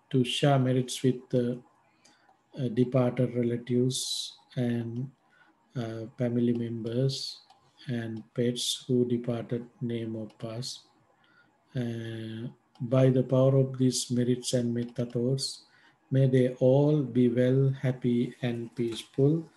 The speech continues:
Having that aspiration, say, "Sadhu, sadhu, sadhu."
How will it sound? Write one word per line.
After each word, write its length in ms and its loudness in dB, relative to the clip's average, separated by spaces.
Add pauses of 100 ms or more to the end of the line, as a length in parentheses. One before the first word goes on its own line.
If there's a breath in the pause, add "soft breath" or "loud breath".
(180)
Having 340 2
that 260 -2
aspiration, 920 -2 (400 soft breath)
say, 480 0 (200)
"Sadhu, 1120 0
sadhu, 1040 -6 (200)
sadhu." 1000 -10